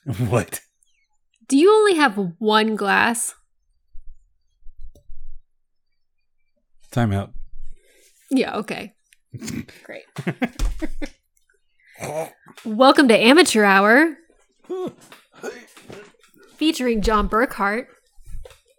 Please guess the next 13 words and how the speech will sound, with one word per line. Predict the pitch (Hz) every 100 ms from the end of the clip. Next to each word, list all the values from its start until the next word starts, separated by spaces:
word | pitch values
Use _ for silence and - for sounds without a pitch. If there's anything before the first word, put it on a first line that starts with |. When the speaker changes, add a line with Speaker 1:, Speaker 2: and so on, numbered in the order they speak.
| _ _ -
Speaker 2:
and | 262
some | 262 330
grocery | 226 208 214 226
store | - 214
wine. | 220 269 220 185 - _ _ _ _ _ _ _ _ _ -
How | 349
are |
you | 403
gonna | 403 349
do | 339 302
a |
side-by-side | - 285 277 254 247 247 226 202
comparison | 226 214 214 208 180 - 78 214